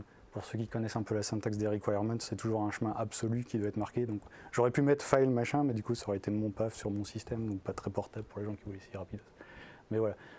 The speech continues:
Du coup, ici, euh, c'est ce qu'on fait. On dit, euh, on utilise, euh, Hatch Link, euh, c'est une dépendance de mon build backend,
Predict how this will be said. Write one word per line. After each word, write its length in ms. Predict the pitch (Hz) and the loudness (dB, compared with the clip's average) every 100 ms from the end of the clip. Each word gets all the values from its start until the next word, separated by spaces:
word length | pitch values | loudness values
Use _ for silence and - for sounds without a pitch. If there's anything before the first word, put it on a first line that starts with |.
| - | -4
Du 120 | 117 | -4
coup, 140 | 117 147 | 0 0
ici, 360 | 135 - 151 | 2 2 4
euh, 80 | 131 | 4
c'est 140 | 117 123 | 4 -2
ce 80 | |
qu'on 100 | - | -2
fait. 300 | 113 131 151 - - - 117 | 0 2 2 -2 -16 -8 -2
On 80 | |
dit, 260 | 110 123 131 | 0 2 4
euh, 80 | 117 | 4
on 100 | 117 | 2
utilise, 280 | 110 117 113 | 0 0 2
euh, 160 | 110 | 0
Hatch 300 | - 117 - | 0 -2 0
Link, 280 | 127 131 127 | 0 0 0
euh, 480 | 110 104 101 101 101 | -2 0 0 -2 -2
c'est 140 | - 107 | -4 -2
une 80 | |
dépendance 440 | 104 104 110 110 107 | -2 -2 -2 -2 -2
de 80 | 101 | -2
mon 320 | 101 101 101 | -2 -2 0
build 200 | 101 101 | 0 0
backend, 420 | 101 - 123 | -2 2 0